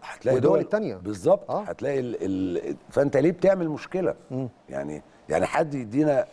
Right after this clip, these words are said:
Speaker 1: مبرر مقنع ي-، ويقول لنا طب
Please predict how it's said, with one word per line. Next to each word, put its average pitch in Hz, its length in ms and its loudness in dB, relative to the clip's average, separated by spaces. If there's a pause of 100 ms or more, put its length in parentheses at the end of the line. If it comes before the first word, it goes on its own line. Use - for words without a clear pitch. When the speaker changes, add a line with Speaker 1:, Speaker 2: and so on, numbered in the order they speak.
(120)
Speaker 1:
مبرر 139 600 2 (400)
مقنع 98 540 -4 (600)
ي-، 80 140 -6
ويقول 92 340 0
لنا 123 260 4
طب 98 200 0